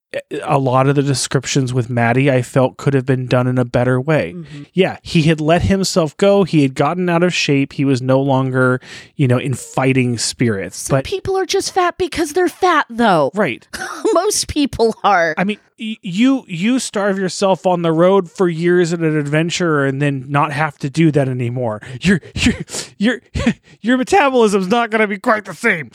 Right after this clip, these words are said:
Speaker 2: Even in the magical world, we
Speaker 1: Yeah.
Speaker 2: could all eat the same thing, exercise the same way and have different bodies.
Speaker 1: I think there wa-, there was better ways to describe the canni-, the, the, the queen of the cannibals than the way that she was described. I felt it was,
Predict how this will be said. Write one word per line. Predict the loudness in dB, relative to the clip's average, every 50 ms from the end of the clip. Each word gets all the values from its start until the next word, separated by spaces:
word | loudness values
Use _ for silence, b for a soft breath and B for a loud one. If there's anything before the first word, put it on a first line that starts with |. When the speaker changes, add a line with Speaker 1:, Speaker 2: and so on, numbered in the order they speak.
| -18 -14 -8
Speaker 2:
Even | -8 -4 -2 -2 0 0
in | 0 0
the | -2 -2
magical | -2 0 0 0 0 -2 -4 -4 -2 -2 -2 0
world, | 0 0 0 2 0 -2 -4 -8 _ -10
we | -8
Speaker 1:
Yeah. | -6 -4
Speaker 2:
could | -2 -2
all | 0 -2 -2 -2
eat | -4 -6 -4 -2
the | -2 -4
same | -2 0 0 -2 -2 -2
thing, | -2 -2 0 0 -2 -2 -6 B B B B -2
exercise | -2 -2 0 2 0 2 2 2 0 0 0
the | -2 -2
same | 0 0 0 0 2
way | 2 0 0 0 -2 B B B B
and | -2 0 2
have | 2 0 0 2
different | 0 0 0 0 -2 0
bodies. | 2 2 2 2 0 -4 -6 -8 -12 -14 -14 -12 _ -4
Speaker 1:
I | -2 -2
think | 0 2 0 0 2
there | 2 2 2
wa-, | 2 0 0 0
there | 0 2 2
was | 2 2 0 -2 -2 -6 _ _ _ _ -20 -14 _ 0
better | 2 2 2 2 -2 -2 -2
ways | -2 0 2 2 2 2 2 0 -4 -6 -6 -8
to | -6 -4 -2 -2 -2
describe | -2 -2 -4 -4 -4 -2 0 0 2 2 2 0
the | 0 -2 -4
canni-, | -2 -2 0 0 2 2 0 0 0
the, | 0 0 0 0
the, | 0 0 0 0
the | 0 -4
queen | -6 -4 -2 0 2 2 2
of | 0 0
the | -2
cannibals | -2 0 2 2 2 2 0 -2 -6 -10 -10 -4 0
than | 0 2 2
the | 2 2
way | 2 2 2 2 2
that | 0 -2 -4 -4
she | -4 -4
was | -4 -4
described. | -6 -6 -4 -2 -2 -2 -2 -4
I | -6 -6
felt | -2 0 2 0 2 2 -2
it | -4 -2
was, | 0 2 2 4 4 2 0 -2